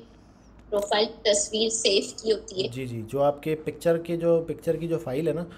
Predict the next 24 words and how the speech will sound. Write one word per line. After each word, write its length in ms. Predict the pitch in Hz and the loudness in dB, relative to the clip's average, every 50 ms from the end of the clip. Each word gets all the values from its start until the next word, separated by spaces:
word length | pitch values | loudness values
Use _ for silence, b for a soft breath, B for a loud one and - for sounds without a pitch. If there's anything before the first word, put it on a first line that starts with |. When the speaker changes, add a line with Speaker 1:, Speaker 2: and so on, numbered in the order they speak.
| B B B - - - 147 | B B B -20 -14 -12 -12
Speaker 2:
उसका 200 | 135 - - 160 | -6 -2 0 2
जो 100 | 160 165 | 2 2
नाम 280 | 151 135 131 139 151 | 2 2 2 2 2
होता 200 | 151 147 131 160 | 2 0 2 2
है 60 | 165 165 | 2 4
वो 120 | 165 165 | 4 4
एसआरसी 460 | 147 127 113 - 135 127 123 - 143 | 2 2 2 0 -2 -2 -2 -4 -6
में, 180 | 135 135 135 131 B B B - - | -6 -6 -8 -8 B B B -8 -4
यानी 220 | 139 147 170 185 | -2 0 0 0
ये 80 | 190 185 | 0 0
जो 100 | 185 202 | 0 0
image 500 | 202 147 143 139 147 156 175 196 190 170 170 170 | 0 -2 -2 0 0 2 2 0 0 -2 0 2
का 100 | 175 180 160 | 2 2 2
markup 440 | 147 131 131 123 127 - 175 165 165 | 2 0 -2 0 2 2 4 6 6
आपने 300 | 147 143 - 151 151 151 | 4 4 4 0 0 0
display 360 | 143 123 - - 143 165 170 | -2 -4 -2 2 4 4 6
करना 260 | 160 139 117 120 120 | 4 2 2 0 -2
है 100 | 123 120 | -2 -4
screen 360 | 117 - 131 131 135 147 143 123 | -4 -6 -6 -4 -4 -4 -4 -4
पे, 240 | 120 113 117 143 B B B B B B - - | -4 -4 -4 -4 B B B B B B -10 -10
उसका 200 | 147 - 208 190 | -2 -2 -2 -2
source 340 | - - 170 170 175 170 - | 0 2 2 2 2 2 -2
क्या 180 | - - 131 | -4 -4 -4
होगा, 280 | 113 104 98 98 98 | -2 -4 -6 -10 -12